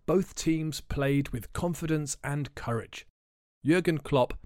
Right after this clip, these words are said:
must have found the right words in the changing rooms at half-time.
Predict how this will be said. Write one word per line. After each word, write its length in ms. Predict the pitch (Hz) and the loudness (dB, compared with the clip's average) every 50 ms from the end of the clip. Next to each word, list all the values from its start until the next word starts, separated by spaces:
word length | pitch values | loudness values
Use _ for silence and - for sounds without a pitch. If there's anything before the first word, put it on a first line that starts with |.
| - | -4
must 240 | - 156 160 - - | -2 -2 -2 0 -2
have 120 | - 180 - | -2 -4 -2
found 340 | - - 160 156 160 160 | 0 2 2 2 2 0
the 160 | 139 - 135 117 | 0 -2 -2 -2
right 360 | 113 123 156 180 196 196 - | 0 0 2 2 2 0 0
words 460 | 151 180 185 156 131 131 123 - - | 2 4 4 6 6 4 2 0 -2
in 80 | 131 127 | -2 -2
the 80 | 123 | -4
changing 500 | - - - - 180 175 147 135 123 117 | -4 -4 -4 -2 0 0 0 0 -2 0
rooms 320 | 120 127 135 143 139 135 120 | 0 0 2 2 0 0 -2
at 120 | 104 - | -6 -6
half-time. 720 | - - 143 139 131 - - - - 135 - 101 - - | -4 -2 -2 -2 -2 -4 -8 -4 -2 -2 -2 -2 -4 -10